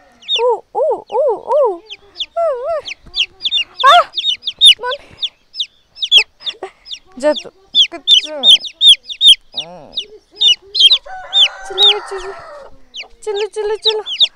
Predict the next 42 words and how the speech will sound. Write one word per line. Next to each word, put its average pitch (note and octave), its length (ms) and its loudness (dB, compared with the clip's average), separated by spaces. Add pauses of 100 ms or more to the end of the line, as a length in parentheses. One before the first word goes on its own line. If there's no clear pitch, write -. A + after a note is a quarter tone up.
(340)
मम्मा F#4+ 240 -6
के F#4+ 120 -12
पास G4 320 -4
जाना F4+ 240 -10
है। F4+ 60 -14 (640)
उतरो, F#4+ 240 -8 (1300)
उतर, A4 280 -6
उतर। A4+ 280 -4 (600)
तो F4 120 -2
चलो G#4 480 4
भाई, F#4 280 4
अब D4 220 4
चलते D4 400 4
हैं D4+ 100 8
अब C#4+ 140 2
मक्की D4 360 -4
के D4+ 140 -6
खेत C#4 300 0
में D4 100 -4
सीधे C#4+ 300 -2
काम B3+ 300 4
करने। C#4 360 0 (160)
निडाई C4 380 4
तो C4+ 100 0
हमने B3 200 -2
कर B3 200 2
दी B3 240 -6
है D4 140 6 (520)
और D4 160 6
हम D#4 300 -2
जा B3+ 220 6
रहे B3+ 140 6
हैं C4+ 80 6
अब B3+ 240 2
मक्की C#4+ 400 0 (840)
पटके D4 340 2
कर C#4+ 140 4
देंगे C4+ 280 -2
साइड, B3 320 4
सारी C#4 520 6
नहीं, C#4+ 140 -2
बस D#4+ 220 2